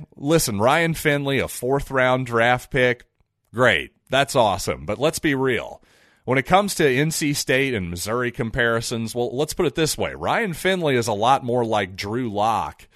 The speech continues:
than he is former N C State quarterback Phillip Rivers or certainly Russell Wilson, okay?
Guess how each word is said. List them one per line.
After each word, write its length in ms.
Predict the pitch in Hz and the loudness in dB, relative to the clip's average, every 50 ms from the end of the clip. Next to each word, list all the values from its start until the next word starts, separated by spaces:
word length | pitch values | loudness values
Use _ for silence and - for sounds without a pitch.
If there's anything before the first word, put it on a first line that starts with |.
| _ _ _ _ _ _ | _ _ _ _ _ _
than 160 | - 120 117 | 0 0 2
he 120 | 120 123 120 | 2 2 2
is 160 | 120 117 - | 0 0 -2
former 560 | - - 127 131 131 123 117 113 107 98 113 | -4 -2 0 0 0 2 2 0 0 0 -2
N 180 | - 117 120 123 | -2 -2 -2 -2
C 180 | - - 120 104 | -2 -4 -4 -4
State 320 | - - 127 117 113 110 | -2 0 0 0 0 0
quarterback 560 | - - 117 113 107 107 92 104 101 98 - | 0 0 2 2 2 2 2 0 0 0 -2
Phillip 380 | - - - 120 110 107 95 - - | -4 -4 -2 0 0 0 -2 -2 -2
Rivers 560 | 98 101 104 101 90 98 87 85 85 - - | 0 0 0 0 -2 -4 -4 -4 -6 -6 -6
or 120 | 90 85 | -6 -6
certainly 580 | - - 131 123 110 98 95 98 95 90 85 - _ _ _ - | -2 0 0 0 0 -2 -4 -6 -4 -6 -6 -8 _ _ _ -2
Russell 440 | 104 110 110 104 - - 90 87 92 | 0 0 0 0 -2 -2 -2 0 0
Wilson, 540 | 107 110 101 95 - - - - 52 - - _ - | 0 0 0 -2 -4 -4 -6 -8 -10 -14 -20 _ -12
okay? 500 | 85 90 - 120 110 113 131 147 151 | -12 -6 -2 0 2 2 2 2 0